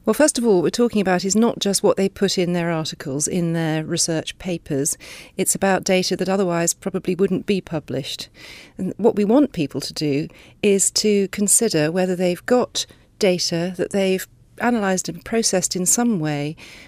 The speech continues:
but aren't actually going to use in further studies. But other researchers might be able to use them. So if that's the case, then in an ideal world, if they could make those data available to other researchers, then much more value can be got out of that data set,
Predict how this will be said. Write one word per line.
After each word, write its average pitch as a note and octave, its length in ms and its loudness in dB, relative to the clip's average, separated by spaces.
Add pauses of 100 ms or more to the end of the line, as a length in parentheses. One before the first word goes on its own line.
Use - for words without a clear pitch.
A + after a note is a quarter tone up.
(140)
but - 280 2 (100)
aren't G#3 240 0
actually F#3 300 -2
going E3+ 180 -2
to F3 100 -6
use E3+ 220 -2
in E3+ 80 -4
further E3 300 -4
studies. D3+ 580 -4 (580)
But - 200 4
other A3+ 200 4
researchers G3+ 480 2
might G3+ 180 -2
be G3+ 100 0
able G#3+ 240 -2
to - 120 -4
use C#3 280 -2
them. C3 320 -8
So G3+ 340 0
if - 160 -4
that's - 260 -2
the A#3 60 -4
case, D#3+ 580 0 (420)
then G#3 360 2
in G3+ 140 0
an G3+ 80 2
ideal G#3 360 2
world, F#3 400 4
if - 160 -8
they A3 120 -2
could - 160 -6
make G3+ 320 0
those F3 200 0
data F3 380 -2
available F3 640 -2
to - 260 -2
other E3+ 220 -2
researchers, - 720 -2 (260)
then G#3 180 0
much - 200 -4
more F#3 120 0
value F#3 400 0
can - 160 -6
be D3+ 120 -4
got D#3+ 280 -6
out F3 320 -4
of D#3 360 -6
that E3+ 200 -4
data G3 300 0
set, - 400 -4